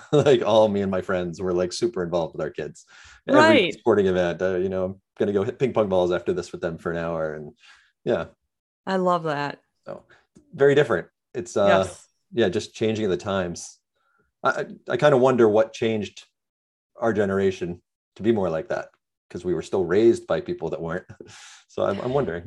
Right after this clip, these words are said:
Speaker 1: I don't know.
Speaker 2: Yeah, it's a really good point. And I think it's because we always want better for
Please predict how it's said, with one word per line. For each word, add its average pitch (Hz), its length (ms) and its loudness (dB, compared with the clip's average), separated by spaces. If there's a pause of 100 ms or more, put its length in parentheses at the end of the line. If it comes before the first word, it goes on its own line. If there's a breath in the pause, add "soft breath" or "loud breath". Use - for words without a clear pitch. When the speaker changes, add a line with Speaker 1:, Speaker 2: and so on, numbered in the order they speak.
Speaker 1:
I 226 40 -8
don't 240 100 0
know. 302 60 4
Speaker 2:
Yeah, 320 260 4
it's 302 220 2
a 359 80 4
really 254 320 4
good 226 300 2
point. 233 400 -2 (120)
And 196 180 -2
I 196 280 -4
think 254 240 2
it's 254 180 -4
because 185 640 -2
we 185 160 -2 (100)
always 196 440 2
want 196 400 -4
better 175 320 0
for 160 640 -4